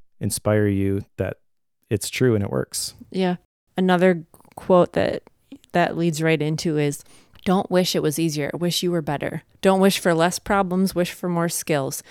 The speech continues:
Speaker 2: Don't wish for less challenges. Wish for more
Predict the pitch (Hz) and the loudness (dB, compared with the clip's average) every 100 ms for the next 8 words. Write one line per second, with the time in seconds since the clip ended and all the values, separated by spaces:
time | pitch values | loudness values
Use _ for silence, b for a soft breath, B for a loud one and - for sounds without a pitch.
0 | B B B 202 226 208 214 - 175 156 | B B B 4 6 4 4 4 0 2
1 | 175 196 - 185 170 147 - - 156 180 | 2 0 -4 -2 -2 -4 -6 -8 0 2
2 | 175 - _ - 147 147 151 156 | 0 -6 _ -6 -2 0 -2 -2